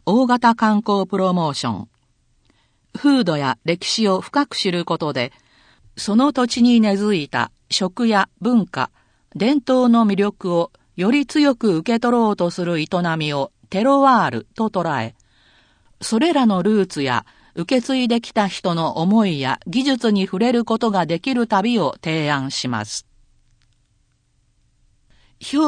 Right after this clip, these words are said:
庫フィールドパビリオン。二千二十五年、大阪・関西万博に向けた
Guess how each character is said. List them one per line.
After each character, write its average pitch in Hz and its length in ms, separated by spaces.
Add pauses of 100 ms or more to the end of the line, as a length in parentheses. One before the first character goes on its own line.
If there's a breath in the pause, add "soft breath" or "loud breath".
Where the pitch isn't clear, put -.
(120)
庫 147 280
フ - 100
ィ 294 160
ー - 20
ル 285 120
ド 254 140
パ 233 160
ビ 214 120
リ 175 200
オ 123 60
ン。 107 240 (1200)
二 220 140
千 285 320
二 269 180
十 196 260
五 139 180
年、 143 320 (360)
大 240 180
阪・ 240 380
関 262 260
西 269 280
万 254 240
博 185 260
に 165 120
向 151 120
け 151 160
た 135 260